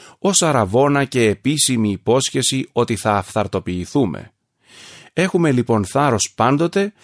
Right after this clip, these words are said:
και γνωρίζουμε ότι όσο καιρό μένουμε στο σώμα,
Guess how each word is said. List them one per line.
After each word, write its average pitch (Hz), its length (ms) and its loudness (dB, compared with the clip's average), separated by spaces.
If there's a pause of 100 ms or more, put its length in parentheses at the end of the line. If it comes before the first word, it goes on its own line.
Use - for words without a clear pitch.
(280)
και 147 100 -2
γνωρίζουμε 131 840 0
ότι 104 300 -2
όσο 135 320 2
καιρό 180 260 0
μένουμε 156 380 0
στο 104 180 -2
σώμα, 160 500 0